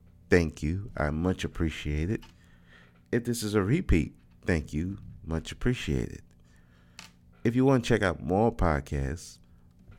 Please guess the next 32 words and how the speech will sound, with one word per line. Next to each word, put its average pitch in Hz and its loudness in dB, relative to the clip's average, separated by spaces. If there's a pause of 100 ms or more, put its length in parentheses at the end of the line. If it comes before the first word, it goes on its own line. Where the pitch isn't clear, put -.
(340)
mainly 73 -2
my 73 2
live 87 6
streams, 87 -6 (580)
check - -2
me 123 0
out 117 2
on 113 2
YouTube, 107 0 (360)
the 71 -2
Bro 85 2
Speak 80 -4
Podcast. 71 -2 (1300)
If 90 -4
you 104 0
want 120 4
to 113 4
leave 123 4
me 123 0
a 117 0
message, 127 -4 (400)
you - -10
can 110 -8
check - 2
me 95 2
out 90 4
on 85 0
Instagram, 98 -2 (960)
Instagram 90 -2
dot 85 0
com 85 -2
slash 78 -4